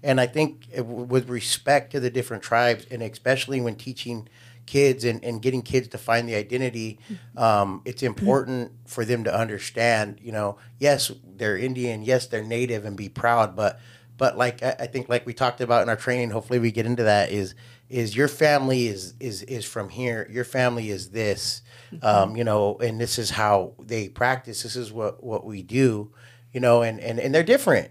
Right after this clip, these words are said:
Speaker 1: You know, Kumeyaay might practice some of their s-, grieving ceremonies different, and Luiseño might practice their grieving ceremonies a little different. And I,
Speaker 2: Mm-hmm.
Speaker 1: and I think,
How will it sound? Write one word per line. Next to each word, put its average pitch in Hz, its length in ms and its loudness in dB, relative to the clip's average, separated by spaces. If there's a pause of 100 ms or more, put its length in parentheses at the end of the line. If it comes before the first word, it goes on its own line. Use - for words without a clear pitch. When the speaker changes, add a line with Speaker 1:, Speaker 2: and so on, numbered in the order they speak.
Speaker 1:
You 131 120 -4
know, 135 240 6
Kumeyaay 165 640 6 (320)
might 135 240 2
practice 131 440 2
some - 320 -2
of 127 60 4
their 117 120 6
s-, - 120 -4 (140)
grieving 127 340 -2
ceremonies 127 640 2
different, 160 580 2
and 113 300 -6
Luiseño 123 640 2
might 117 240 0
practice 117 320 -2
their 180 160 4
grieving 139 380 2
ceremonies 117 580 2
a 107 60 -2
little 107 180 2
different. 104 480 -4
And 117 80 0
I, 117 80 4
Speaker 2:
Mm-hmm. - 120 -6
Speaker 1:
and 117 100 0
I - 20 2
think, 135 360 -2